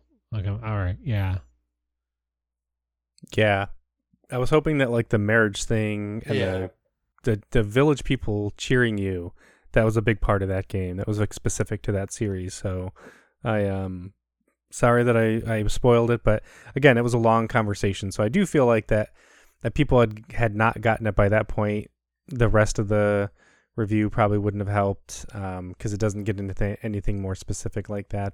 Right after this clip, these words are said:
Speaker 2: But, but yeah, Fable, this is from E G M. Um, it got a seven point five, an eight,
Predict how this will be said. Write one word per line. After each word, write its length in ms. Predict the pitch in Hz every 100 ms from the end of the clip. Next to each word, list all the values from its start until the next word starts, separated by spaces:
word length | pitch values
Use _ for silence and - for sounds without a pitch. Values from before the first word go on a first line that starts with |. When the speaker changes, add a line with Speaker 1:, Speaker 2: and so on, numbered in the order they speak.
| -
Speaker 2:
But, 260 | 98 90 - _ _ - - - _ _ -
but 100 | 127
yeah, 260 | 175 113
Fable, 480 | 87 120 123 131 131
this 180 | 113 -
is 100 | 117
from 180 | 131 120
E 140 | 117
G 220 | 110 107
M. 640 | 110 110 113 117 113 113 127 -
Um, 840 | 107 101 98 98 98 98 98 98 -
it 140 | 113
got 160 | 110 101
a 140 | 98
seven 340 | - 135 147 151
point 240 | 165 131
five, 420 | - 143 143 139
an 100 | 120 -
eight, 300 | 117 131